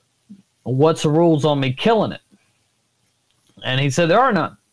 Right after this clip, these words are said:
He said, "You can kill 'em all you want to." He said, "Hey, you can go right now and get fifty of 'em if you want to, buddy."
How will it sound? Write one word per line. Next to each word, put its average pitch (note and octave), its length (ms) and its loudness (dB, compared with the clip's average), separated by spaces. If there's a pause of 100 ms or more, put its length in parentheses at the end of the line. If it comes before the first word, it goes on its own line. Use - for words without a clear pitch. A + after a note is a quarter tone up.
(840)
He C#3 100 -4
said, D#3 260 0
"You G#3 180 2
can C3+ 280 -2
kill A3 460 2
'em F#3+ 260 0 (140)
all F#3+ 280 4
you G3 140 4
want F3 340 0
to." A2 380 -4
He C#3 120 0
said, D3+ 240 2
"Hey, D#3+ 180 2
you D#3 140 4
can F#3+ 100 4
go D3+ 160 2
right D#3 220 2
now F#3 180 0
and F3 80 2
get E3+ 160 2
fifty G#3 320 0
of D3 100 2
'em D3 80 -2
if C3+ 60 -4
you F3+ 60 0
want F#3+ 120 0
to, D#3+ 80 0
buddy." D#3+ 300 -2